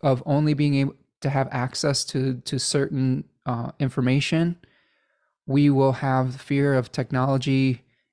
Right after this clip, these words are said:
and that controlling our lives and the techno-,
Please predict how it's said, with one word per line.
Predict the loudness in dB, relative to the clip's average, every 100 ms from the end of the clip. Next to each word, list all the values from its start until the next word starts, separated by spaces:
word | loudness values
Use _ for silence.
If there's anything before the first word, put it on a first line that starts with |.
| -4
and | -2 2
that | 0 -2
controlling | -4 0 2 4 4 2
our | 2
lives | 0 0 -2 -4 -6
and | -6 -8
the | -10
techno-, | -8 -6 -4 -6